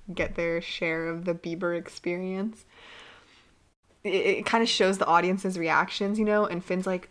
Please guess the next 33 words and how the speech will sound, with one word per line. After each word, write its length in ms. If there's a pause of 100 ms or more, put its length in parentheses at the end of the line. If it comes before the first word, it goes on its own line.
"Uh, 260 (400)
what, 300
what's 160
up 80
with 100
these 200
guys?" 380 (760)
And 100
then 360 (120)
Rachel's 420
like, 140 (240)
"Oh 380
my 80
God, 760
oh 140
my 440
God," 80
which 200
I 340 (180)
don't 280
get. 340 (320)
And 120
then 120
Quinn 380
is 100
kind 200
of 80
just, 100
like, 120
smiling 680
and 100
she's 200
like 280